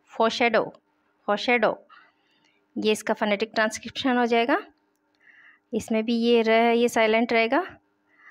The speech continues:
और ये, ये स्ट्रेस शेप पे आएगा, foreshadow, foreshadow। ये वर्ब है, ट्रांजिटिव वर्ब है।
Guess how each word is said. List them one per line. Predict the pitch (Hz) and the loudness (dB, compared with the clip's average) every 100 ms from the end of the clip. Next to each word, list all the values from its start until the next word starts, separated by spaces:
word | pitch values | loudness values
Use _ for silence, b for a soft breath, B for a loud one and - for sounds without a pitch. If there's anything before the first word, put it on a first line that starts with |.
| b _ - | b _ -4
और | 170 170 170 | 0 2 0
ये, | 170 185 185 | 0 -2 -2
ये | - 214 | -2 -6
स्ट्रेस | 202 - 214 226 | -6 -4 -2 -2
शेप | - - - - 214 | -8 -12 -8 -4 -2
पे | 240 | 2
आएगा, | 226 226 339 359 _ _ - | 2 2 -2 -4 _ _ -6
foreshadow, | 220 269 254 190 - _ - | -2 2 2 0 -4 _ -6
foreshadow। | 196 - 269 240 - - B B B - | -6 -2 0 0 -2 -6 B B B -4
ये | 214 | -2
वर्ब | 208 220 233 | 2 2 0
है, | 247 302 339 | 0 0 -2
ट्रांजिटिव | - 190 214 240 233 | -4 -2 -2 -2 0
वर्ब | 247 240 | 0 0
है। | 285 | -2